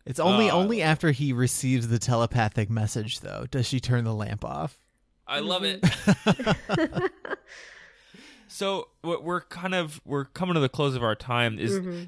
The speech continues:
Speaker 2: that's a great passage, I think, that illuminates some of what you were saying earlier about what you really like about this book.
Speaker 3: Mm-hmm. Yeah,
Speaker 2: Uh,
Speaker 3: uh, uh, yeah. The, the, these kind of, uh, you know,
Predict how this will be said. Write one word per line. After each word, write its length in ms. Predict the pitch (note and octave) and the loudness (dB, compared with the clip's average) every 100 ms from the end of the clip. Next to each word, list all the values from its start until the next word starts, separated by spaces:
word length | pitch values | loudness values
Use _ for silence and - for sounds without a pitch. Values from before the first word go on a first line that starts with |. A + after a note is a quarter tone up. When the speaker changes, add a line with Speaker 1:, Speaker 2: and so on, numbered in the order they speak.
| D3 | 0
Speaker 2:
that's 180 | G3 | 2
a 60 | A#3+ | 0
great 500 | C3+ D3 D3+ - _ | 0 2 2 0 _
passage, 720 | - C3 C3 - A#2 A2+ - - | -4 -2 -6 -4 -4 -6 -12 -6
I 140 | - A2 | -2 -2
think, 400 | - A#2+ A2+ - | -2 -4 -4 -2
that 180 | G#2+ G#2 | 0 2
illuminates 580 | G#2 G#2+ G#2+ G#2+ G#2 - | 2 0 0 -2 -4 -4
some 180 | A#2 | -4
of 60 | G#2+ | -2
what 140 | G2+ D#2 | -2 0
you 80 | |
were 80 | F#2 | -2
saying 240 | F#2+ G2+ F#2 | -2 -4 -4
earlier 260 | F#2+ F2+ | -2 -2
about 300 | F2+ F#2+ E2 _ _ | -2 -2 -4 _ _
what 200 | E2 G2+ | -6 -4
you 140 | G2 G2 | -2 -2
really 200 | F#2+ F2+ | -2 -2
like 420 | F2 F#2+ F#2+ - _ _ - | -4 -2 -4 -8 _ _ -8
about 320 | F2 F2 - | -6 -6 -8
this 240 | - - | -12 -12
book. 400 | - - - - - - _ | -6 -6 -6 -16 -20 -20 _
Speaker 3:
Mm-hmm. 480 | G#3+ G#3 F3+ F3 F3 F#3 _ _ _ _ _ _ _ | -6 -6 -6 -10 -10 -14 _ _ _ _ _ _ _
Yeah, 420 | A3+ C#4 B3 A#3 | 2 4 6 4
Speaker 2:
Uh, 60 | - | 0
Speaker 3:
uh, 160 | F#3+ A3+ - F#3+ | -4 -6 -8 -8
uh, 40 | |
yeah. 360 | A3 A3 G#3+ G3+ | -4 2 4 4
The, 180 | G#3 - | 2 2
the, 240 | A3 A3 | 0 0
these 380 | G3 G#3 G3+ - | 0 -4 -4 -6
kind 320 | - F#3+ F3 | 0 0 0
of, 60 | - C2 C2 | -4 -14 -16
uh, 180 | - - - - | -10 -10 -10 -6
you 120 | G3+ | 0
know, 200 | F#3+ E3 | 0 -2